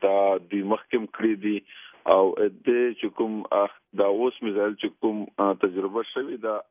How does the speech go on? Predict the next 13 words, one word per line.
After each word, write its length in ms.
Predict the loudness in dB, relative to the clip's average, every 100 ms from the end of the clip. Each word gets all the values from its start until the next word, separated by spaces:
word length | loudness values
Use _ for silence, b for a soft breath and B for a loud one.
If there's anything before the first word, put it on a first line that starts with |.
| _ _ -12
دې، 640 | -12 -12 -8 -4 -2 -2 -6 B B B 4
اه، 340 | 6 8 6
دا 220 | 6 2 2
په 140 | -2
دې 200 | -2 -2 -2
مهمه 300 | -8 -6 -6
ده 220 | -4 -4
چې 160 | -6 -8
د 200 | -8 -4 -2 0 0
رینج 320 | -2 -4 -8
ډېر 160 | -6 -6 -4
زیات 200 | -2 -2 -6 -6
دی. 120 | -6